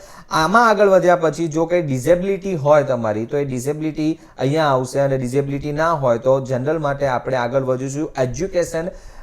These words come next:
લાયકાત એટલે કે શૈક્ષણિક લાયકાતમાં સૌથી પહેલાં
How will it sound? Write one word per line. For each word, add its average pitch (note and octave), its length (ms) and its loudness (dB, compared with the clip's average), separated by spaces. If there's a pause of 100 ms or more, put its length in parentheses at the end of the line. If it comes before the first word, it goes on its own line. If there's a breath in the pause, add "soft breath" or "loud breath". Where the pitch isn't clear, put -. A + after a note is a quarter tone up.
(120)
લાયકાત C#3+ 600 2
એટલે C#3 200 0
કે C#3+ 100 -4
શૈક્ષણિક F3 540 -4
લાયકાતમાં C#3+ 540 0
સૌથી C#3 300 -6
પહેલાં C#3+ 260 0